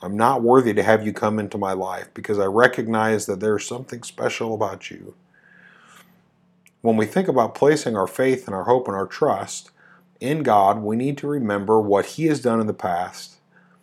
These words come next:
and that he's done that of his own free will, and that he's done that for us in a loving way, and that he freely and graciously offers us a relationship, not because we've earned it,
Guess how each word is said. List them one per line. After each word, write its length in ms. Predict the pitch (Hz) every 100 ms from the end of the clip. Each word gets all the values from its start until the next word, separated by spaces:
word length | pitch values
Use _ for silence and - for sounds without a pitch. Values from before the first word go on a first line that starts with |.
| _
and 140 | 104 117
that 140 | 117
he's 140 | 110
done 220 | 98 127 147
that 180 | 139 104
of 100 | 104
his 120 | 104
own 280 | 107 147 160
free 240 | - 147
will, 360 | 104 95 104 110
and 100 | 104
that 100 | 101
he's 140 | 101
done 240 | 120 131
that 240 | 120 110 110
for 360 | - 135 131
us 280 | 101 98 -
in 80 | 107
a 60 | 110
loving 380 | 101 101 110 101
way, 360 | 85 85 92 _ _ _ _ _ _ _ _ _ _
and 140 | 104
that 140 | 107 104
he 160 | 104
freely 760 | 95 - - 131 143 143 151 151
and 160 | 95 92
graciously 680 | 107 117 120 113 - 117
offers 480 | 101 98 92 - 92
us 260 | 92 92 -
a 40 |
relationship, 840 | 92 92 90 90 98 85 - 87 107
not 220 | 131 -
because 340 | 117 113 101
we've 180 | 98 92
earned 240 | 90 90
it, 160 | 85 87